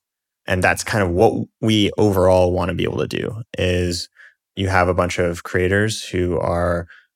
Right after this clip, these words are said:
writing on little niche topics that are all bundled together under one subscription price. So those creators can basically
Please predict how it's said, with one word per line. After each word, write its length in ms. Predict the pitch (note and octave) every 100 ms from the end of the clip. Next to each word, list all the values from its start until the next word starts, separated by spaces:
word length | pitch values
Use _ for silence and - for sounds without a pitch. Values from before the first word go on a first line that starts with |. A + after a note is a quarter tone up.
| -
writing 720 | F2+ F2 F#2 F#2+ F#2+ G2 G2+ -
on 500 | F2 F2+ F2+ F#2 F#2 - -
little 320 | F#2+ F#2+ F2+
niche 280 | F2+ F2+ -
topics 440 | - F2+ G2+ A#2
that 120 | - E2+
are 80 |
all 140 | E2 F#2
bundled 340 | F2+ F2 F2
together 320 | - - F2+
under 220 | F2 F#2+ F2+
one 160 | F2
subscription 480 | F2+ - - - G#2
price. 240 | B2+ B2+
So 120 | - F#2
those 180 | F2+
creators 420 | F2+ F2 F2+ F2 F2
can 220 | - F#2+
basically 480 | F2+ - F2 F2